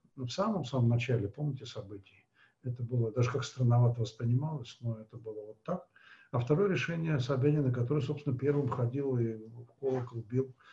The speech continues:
"Ребята, все серьезно, э, нужны срочные меры". Москва, естественно, самая опасная точка. Именно это, мне кажется, изменило картину, а, российскую очень сильно.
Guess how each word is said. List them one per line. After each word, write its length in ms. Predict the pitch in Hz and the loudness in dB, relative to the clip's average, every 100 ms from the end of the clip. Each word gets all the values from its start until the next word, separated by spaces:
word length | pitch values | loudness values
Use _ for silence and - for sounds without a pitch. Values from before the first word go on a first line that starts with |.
| - - | -20 -10
"Ребята, 340 | 120 117 120 110 | -4 4 4 4
все 160 | - | 0
серьезно, 840 | 123 131 123 151 127 110 101 101 101 | 0 4 6 6 6 4 2 -10 -14
э, 320 | 117 58 110 110 | -14 -14 -14 -6
нужны 240 | 117 131 | -2 -2
срочные 420 | 123 123 120 113 | -2 -2 -2 -4
меры". 240 | 98 92 - _ _ - - _ | -10 -12 -18 _ _ -20 -20 _
Москва, 380 | 120 120 147 151 | -2 -2 -2 -2
естественно, 440 | 120 - 123 120 | -4 -6 -6 -6
самая 300 | - 110 113 | -6 -4 -6
опасная 360 | 110 120 - 127 | -4 -6 -4 -6
точка. 320 | 113 98 - - - - - | -8 -14 -18 -20 -20 -8 4
Именно 240 | 156 151 | 6 6
это, 200 | 160 151 | 6 6
мне 240 | 120 123 | 10 10
кажется, 560 | 127 165 160 135 120 120 | 8 4 4 4 2 2
изменило 480 | 101 113 120 143 117 | 2 4 6 6 4
картину, 760 | 117 117 - 117 101 98 - - | 2 0 0 -2 0 -2 -6 -8
а, 520 | 110 110 110 113 117 | -6 -4 -2 0 2
российскую 640 | 120 - 180 - 151 135 | 2 0 -2 -2 0 0
очень 420 | - 147 147 147 131 | 2 4 4 4 0
сильно. 560 | - 156 131 110 98 | 0 0 2 2 0